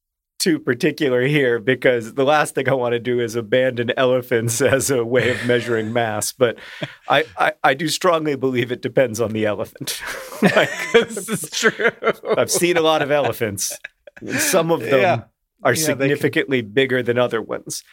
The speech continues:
Speaker 2: It's
Speaker 1: So
Speaker 2: true.
Speaker 1: if we're talking about, like, adult male
Speaker 2: Yeah.
Speaker 1: elephants,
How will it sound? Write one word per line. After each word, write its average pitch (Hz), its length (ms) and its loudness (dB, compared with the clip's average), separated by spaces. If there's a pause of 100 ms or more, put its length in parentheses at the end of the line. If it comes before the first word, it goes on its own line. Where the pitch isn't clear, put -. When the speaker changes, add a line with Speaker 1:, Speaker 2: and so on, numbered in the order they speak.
Speaker 2:
It's - 240 -14
Speaker 1:
So - 80 -2
Speaker 2:
true. 151 80 4
Speaker 1:
if 135 80 -2
we're 175 60 -2
talking 190 280 2
about, 147 200 0
like, 139 160 -2
adult 131 520 0 (480)
male 135 540 0
Speaker 2:
Yeah. - 80 0
Speaker 1:
elephants, 127 720 -2